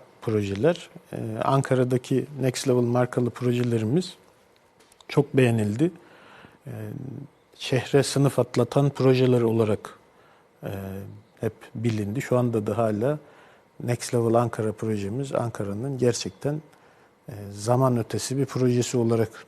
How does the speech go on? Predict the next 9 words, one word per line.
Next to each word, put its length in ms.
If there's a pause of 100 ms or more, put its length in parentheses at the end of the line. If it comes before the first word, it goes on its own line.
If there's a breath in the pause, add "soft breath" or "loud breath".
duruyor 280
hala 280
Ankara'da. 500 (680 soft breath)
E, 20 (120)
biz 220
o 100
projemizi 680
yaptığımızda, 880 (760 loud breath)
e, 60